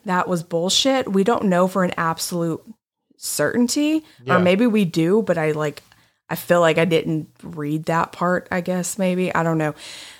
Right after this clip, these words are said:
Speaker 1: But I feel like since he was, like, the fucking president and one of the three, like, big wigs in this, he would own most of the sh-, fucking shares along with the two others.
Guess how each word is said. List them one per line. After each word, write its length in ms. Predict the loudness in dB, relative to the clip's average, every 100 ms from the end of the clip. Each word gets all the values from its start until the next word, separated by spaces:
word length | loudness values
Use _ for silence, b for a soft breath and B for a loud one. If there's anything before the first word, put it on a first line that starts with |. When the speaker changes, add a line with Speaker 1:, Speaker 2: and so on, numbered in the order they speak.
| _
Speaker 1:
But 100 | 4
I 60 | 4
feel 220 | 4 4
like 160 | 4 2
since 300 | 2 0 0
he 100 | -2
was, 160 | 0 2
like, 160 | 0 -4 _ _ _
the 80 | -6
fucking 440 | 2 2 4 0
president 760 | 0 2 2 2 0 -2 -4 -6 0
and 160 | 2
one 140 | 4 4
of 100 | 2
the 80 | 0
three, 420 | -4 -2 2 2
like, 360 | 2 0 -2 2
big 260 | 2 2
wigs 440 | -2 -2 0 -2 -2
in 200 | 0 0
this, 360 | 0 0 -2 b b _ _
he 100 | -2
would 160 | 0 2
own 480 | 2 4 4 4 2
most 380 | 2 2 2 0
of 120 | -2 -2
the 40 |
sh-, 240 | -6 -4 -4
fucking 400 | -2 -2 2 2
shares 460 | 4 2 2 2
along 300 | 2 2 2
with 140 | 0 0
the 80 | -2
two 240 | 0 2
others. 560 | 2 0 -4 -2 -4